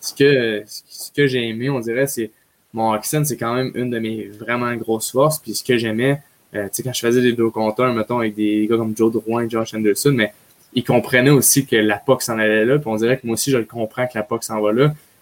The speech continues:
Mais tu sais, on dirait à ce niveau-là, tout le monde le comprend, ça. Puis la, la vitesse, c'est que t'as le puck, mais t'as pas, euh, t'as pas trois secondes pour y penser. Si la passe est là, ben fais-la tout de suite parce que sinon, tu vas t'en faire enlever, tu sais. C'est des choses que, que faut que t'améliores.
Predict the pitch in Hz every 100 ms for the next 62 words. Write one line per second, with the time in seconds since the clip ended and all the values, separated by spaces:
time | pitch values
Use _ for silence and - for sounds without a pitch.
0 | _ 113 107 - 113 113 135 123 - 113
1 | 107 113 120 135 123 117 127 123 107 113
2 | 107 - 123 117 - 123 120 110 104 104
3 | 101 104 - 135 127 110 101 101 - _
4 | - 120 107 - - 135 135 107 107 107
5 | 123 120 110 107 104 104 - 131 127 123
6 | 113 113 120 117 107 - 107 104 - 110
7 | 101 - - 131 127 113 123 120 107 120
8 | 123 101 104 113 110 - 135 135 104 107
9 | - 110 - 104 101 104 101 98 98 107
10 | 104 120 - - - - - 110 110 135
11 | 135 - 110 110 107 110 - 113 107 110
12 | 113 131 -